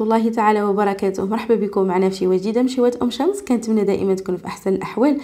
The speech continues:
وفي تمام الصحة والعافية. اليوم إن شاء الله غنقترح عليكم بريوش اللي كيجي رائع، ولا قراشل كيجيو لذاذين بلا قياس، حشوة اللي كتجي راقية وبنينة.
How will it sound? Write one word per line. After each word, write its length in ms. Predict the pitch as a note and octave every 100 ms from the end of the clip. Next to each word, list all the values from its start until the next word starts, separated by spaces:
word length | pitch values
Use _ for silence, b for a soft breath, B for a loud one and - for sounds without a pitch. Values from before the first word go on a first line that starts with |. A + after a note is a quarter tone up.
| B B -
وفي 160 | C4+
تمام 220 | - G3+
الصحة 400 | F#3 - D#3+ -
والعافية. 640 | F#3 B3 F3+ F#3 F#3 F#3 E3+
اليوم 240 | E3 F3+
إن 80 | F#3+
شاء 220 | F#3+ -
الله 160 | G3+ D4
غنقترح 460 | C#4 C#4 B3 A#3+
عليكم 320 | A#3+ A#3 B3+ C4 B B B B
بريوش 600 | G3+ C#4 C#4 B3+ C4 -
اللي 100 | G#3
كيجي 400 | G3 G#3+ G3 F#3+
رائع، 640 | F#3 A3 G#3+ A3 G3+ F3+
ولا 300 | F3+ F#3 F3+
قراشل 520 | F#3 G3+ G3+ - C#4 C#4 B B -
كيجيو 560 | B3 A#3+ G3 A#3+ A#3 A3+
لذاذين 580 | G3+ F#3+ A#3+ A#3 A3 G3
بلا 180 | F#3
قياس، 420 | G#3 - A3+ A3+ A3+
حشوة 440 | - B3+ A#3+ G#3
اللي 200 | G#3 F#3+
كتجي 440 | F#3+ G3 E3 F#3+
راقية 420 | F#3+ A#3 A3+ G#3+ G#3+
وبنينة. 640 | F3+ F#3+ A3 A3 G3 B3